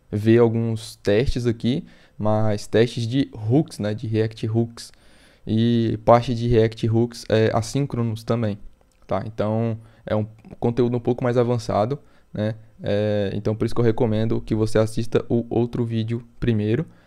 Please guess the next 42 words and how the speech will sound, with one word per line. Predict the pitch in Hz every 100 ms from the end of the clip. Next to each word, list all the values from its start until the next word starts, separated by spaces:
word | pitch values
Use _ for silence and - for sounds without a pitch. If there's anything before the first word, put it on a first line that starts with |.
| _ -
É, | 107 110 107
e | 113 139 165
eu |
vou | 170 175
trazer, | 180 147 139 165
né, | 156
outros | - 131 139 139
conteúdos | - 135 135 123 123
aqui | 120 123
sobre | - 120 120
teste | 107 113 117
no |
canal, | 113 123 107
porque | 101 107
é |
um | 107
assunto | 110 110 -
que | 113
eu, | 110 110 - - -
é, | 104 104
gosto | 104 110 127
bastante, | 123 117 113 120 -
tô | 113
estudando | 113 110 113
bastante | 120 120 - 113 -
aí | 107
nos | 110
últimos | 110 - 117 -
tempos, | 101 110 - - - - - 101
é, | 107 -
e |
eu | 110
quero | 113 107
trazer | 110 107
o | 113
máximo | 110 110 -
de | 123
conteúdo | 113 117 107 110 110
aqui | 110 117 - - -
pro | 113 117
canal, | 127 104 - -
beleza? | 101 113 156